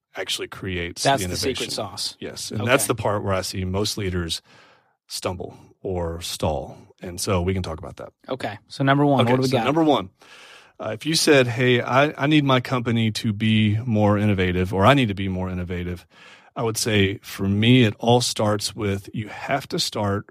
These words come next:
Speaker 1: with having, call it a vision, call it a B hag, call it a long-term goal, call it whatever you want.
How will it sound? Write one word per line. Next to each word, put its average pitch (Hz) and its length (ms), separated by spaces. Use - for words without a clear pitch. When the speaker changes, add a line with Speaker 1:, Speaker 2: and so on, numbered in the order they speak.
Speaker 1:
with 101 240
having, 101 580
call 101 260
it 90 60
a 85 100
vision, 139 720
call 110 160
it 95 80
a 87 60
B 123 300
hag, 131 580
call 156 180
it 151 60
a 117 60
long-term 113 580
goal, 107 280
call 135 320
it 107 60
whatever 95 380
you 87 180
want. 82 300